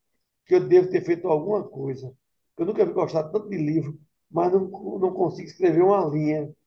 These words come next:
Tenho um, um certo conhecimento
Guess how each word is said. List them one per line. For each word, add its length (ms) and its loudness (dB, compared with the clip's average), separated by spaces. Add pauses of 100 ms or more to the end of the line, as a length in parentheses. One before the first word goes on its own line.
(640)
Tenho 140 4
um, 460 2 (100)
um 60 -20 (220)
certo 320 -2
conhecimento 800 -2